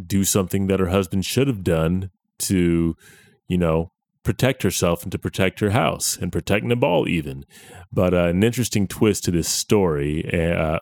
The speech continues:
or I guess an epilogue to this story. Um, once, uh, Nabal sobers up, Abigail goes and tells him everything, including what she did and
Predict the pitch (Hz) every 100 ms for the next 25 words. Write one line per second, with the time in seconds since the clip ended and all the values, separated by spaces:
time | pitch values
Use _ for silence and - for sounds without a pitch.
0 | _ 87 78 80 78 85 - 90 92 87
1 | 82 78 76 85 78 - - 73 71 71
2 | 76 - - - - - _ _ - 82
3 | 80 80 80 82 80 82 - - _ _
4 | _ _ _ _ _ _ _ _ _ _
5 | - - _ _ _ _ _ _ - 98
6 | 110 143 - - 107 101 90 95 92 -
7 | 101 90 80 - 95 78 73 - - 90
8 | 92 90 92 90 90 87 82 82 - 104
9 | 95 85 80 85 80 82 95 85 80 -
10 | 71 67 67 76 - 80 76 82 82 82
11 | - 80 73 98 107 98 87 78